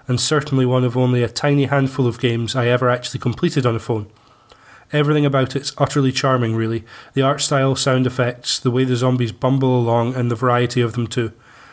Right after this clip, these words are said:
There's very little not to like about this game. I've played through it through a couple of times over the years, and it never gets any less satisfying setting up your solid pea shooter defense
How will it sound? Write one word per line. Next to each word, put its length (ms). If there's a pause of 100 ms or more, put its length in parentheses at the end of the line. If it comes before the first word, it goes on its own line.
(260)
There's 160
very 340
little 300
not 220
to 80
like 220
about 220
this 160
game. 300 (300)
I've 120
played 240
through 320
it 160 (140)
through 160
a 60
couple 220
of 60
times 320
over 340
the 200
years, 480
and 240
it 80
never 260
gets 400
any 240
less 220
satisfying 600
setting 360
up 180
your 80
solid 400
pea 160
shooter 300
defense 540